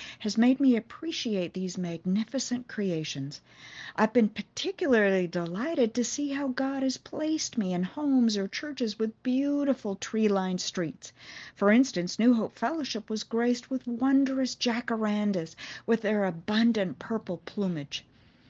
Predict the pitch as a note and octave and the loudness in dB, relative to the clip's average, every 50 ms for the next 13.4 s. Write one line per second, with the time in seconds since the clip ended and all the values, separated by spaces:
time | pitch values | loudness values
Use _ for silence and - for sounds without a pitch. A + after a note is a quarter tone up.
0 | _ - - - - - - - _ - G#3+ B3 C4 B3 A3+ B3 B3 G3+ D#3+ D3+ | _ -20 -20 -20 -20 -20 -20 -10 _ 4 6 6 8 8 6 4 4 4 2 2
1 | - - F3 F#3+ A3 G#3+ - - F3 E3+ E3+ D#3 D3+ D3 D3 C#3+ C#3 D3+ D#3+ F3+ | 2 0 0 0 0 -2 -2 -4 -2 -2 -2 -2 -4 -4 -4 -4 -2 -2 0 0
2 | A3 B3+ C4+ B3+ G3 E3+ E3+ E3+ E3+ E3+ F3 F3 F3 E3+ E3+ F3 - - A3 - | 2 2 2 2 2 2 0 0 0 0 0 0 0 0 -2 -2 -2 -6 -6 -4
3 | B3+ A3 G3 F#3 A3 D4+ - - E4+ - A#3+ G3 F#3 - _ _ _ _ - - | -2 0 0 0 0 -2 -4 -6 -6 -4 -4 -6 -6 -8 _ _ _ _ -16 -10
4 | - - C#4+ F#4+ G4 C#4+ - - - A#3+ A#3+ A3+ - - - D4 D4 C#4+ C#4 C4+ | -4 -2 0 0 0 -2 -4 0 2 2 2 2 0 -2 0 2 4 2 2 4
5 | - A#3 A3+ A#3 A3 G#3 A#3+ B3+ C#4 D4+ D4+ C4+ - C4 C#4 C#4+ F4 G4 D4+ - | 2 2 2 2 2 2 2 2 0 0 -2 0 0 2 2 2 0 -2 -4 -4
6 | F#2+ - - - - _ _ _ - - - - - - - F3+ E3 F#3 F#3 G3 | -4 -6 -8 -12 -14 _ _ _ -20 -20 -20 -20 -18 -12 -4 2 4 4 4 4
7 | A3+ B3 C4+ D4+ D#4+ C#4+ A#3 F#3 E3 D#3+ E3 F#3+ - - - - - - - F3 | 2 2 0 0 0 0 2 2 2 2 0 -2 -4 -6 -8 -8 -10 -6 -4 -2
8 | F3+ F#3+ F#3+ G#3 G3+ G3+ G#3 G#3 G#3 - - - - D4+ D#4+ E4 D#4+ - C#4 B3+ | -2 -2 -2 -2 -2 -2 -2 -2 -2 -4 -6 -6 -4 -2 -2 -2 0 0 0 0
9 | G#3+ G#3+ - G3+ F3 E3 D#3+ D#3+ - F#3 E3 D#3 - - E3+ D#3 D#3 - - E3+ | 0 -2 -4 -2 0 0 0 -2 -2 -4 -4 -6 -4 -4 -6 -6 -6 -8 -8 -6
10 | D3+ E3 E3 F3 F#3+ G3 G#3 G3 F#3 - - D3 - - - D#3+ D#3+ G3 - - | -4 -2 0 0 0 0 0 -2 -4 -6 -10 -12 -12 -10 -8 -6 -6 -6 -4 -2
11 | - C4 B3+ - D4 D#4+ E4+ _ _ - - - - - - _ - F3+ F3 E3+ | -2 -2 -2 -2 -4 -6 -8 _ _ -20 -20 -20 -20 -20 -12 _ 0 0 2 0
12 | - - - G#3+ G#3+ G#3 F#3+ F3 E3 D#3+ - - F3 F#3 G#3 A#3+ B3+ - - - | 0 0 4 4 6 6 6 4 4 2 2 2 4 4 4 4 2 0 -4 -4
13 | C#4 C#4 C#4+ D4+ D#4 D#4 E4 E4+ | -2 -2 -2 -2 -4 -4 -6 -10